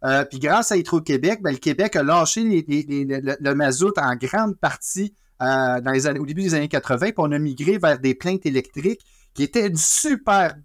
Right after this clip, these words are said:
belle innovation. C'est un rendement de cent pour cent. Euh, c'est-à-dire que quand tu consommes une watt d'énergie, la plainte électrique va te fournir une watt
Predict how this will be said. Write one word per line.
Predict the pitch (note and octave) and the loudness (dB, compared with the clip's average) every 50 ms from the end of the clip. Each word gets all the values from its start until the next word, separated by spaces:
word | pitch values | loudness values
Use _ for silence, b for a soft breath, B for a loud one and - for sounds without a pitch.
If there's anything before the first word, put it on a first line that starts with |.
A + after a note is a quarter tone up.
| _ | _
belle | A3 A#3 A#3 A3 F#3+ D#3+ D#3 - | 0 2 2 2 0 0 -2 -4
innovation. | D#3+ C#3+ D3+ D#3 D3 C#3 D3 C#3 B2+ A#2+ - - E3 D#3+ F#3+ A3+ - _ _ _ _ _ _ _ _ _ _ | -6 -4 0 0 2 4 4 4 2 2 0 -2 -2 -2 -2 -4 -6 _ _ _ _ _ _ _ _ _ _
C'est | - - G3 | -4 0 0
un | F3 E3+ | 2 2
rendement | E3+ G3 F#3+ F3+ F#3 G#3+ A3+ A3+ | 2 2 2 2 2 2 2 2
de | G3+ F3 | 0 0
cent | D#3 - G3 F3+ E3 | 0 0 0 0 0
pour | - F3 B2+ - | -2 -4 -4 -4
cent. | - - E3 E3 G3+ A#3+ - _ _ _ b b b b b b C3 | -2 -2 0 0 -2 -2 -6 _ _ _ b b b b b b -2
Euh, | B2 C3 C3+ | 0 0 0
c'est-à-dire | C3+ C3+ - D3 C3+ C#3 F3+ G#3 G#3 G3 | 0 0 0 0 2 2 2 2 2 2
que | E3+ D3+ D3 C#3 C3+ | 0 2 2 2 2
quand | - F3+ F#3 | 2 0 -2
tu | F3+ - | -2 -2
consommes | - G3 E3 D#3 - - G3 G3 F#3+ F#3 - | -2 0 0 0 0 2 2 2 0 0 0
une | G3 F3 E3+ | 0 2 2
watt | E3+ D#3+ D#3+ E3+ F#3+ F#3 | 2 2 2 2 0 2
d'énergie, | E3 E3 D#3+ D#3 D3+ C#3+ C3+ C3+ C3 D3 E3+ F#3+ A3 B3 A3 | 2 0 2 2 2 0 0 -2 -2 -4 -2 -2 -2 -2 -2
la | E3+ C3 B2+ | -2 -2 0
plainte | - F3+ F3 E3 | 0 -2 0 2
électrique | E3+ D#3 D3+ G3+ - - F3+ G#3+ F#3+ | 2 2 0 0 -2 0 -2 0 0
va | D#3+ D#3 C3 | 0 -2 -2
te | - | -2
fournir | - E3+ C#3+ C#3 C#3+ C#3 D#3+ G3 G#3 F#3 - - _ _ - | -2 -2 0 0 0 0 0 0 -2 -4 -6 -8 _ _ 0
une | C4 A#3+ A3 G#3+ | 0 2 2 2
watt | G3+ G3+ G#3+ G#3+ G#3+ G#3+ - | 2 2 2 2 2 0 -4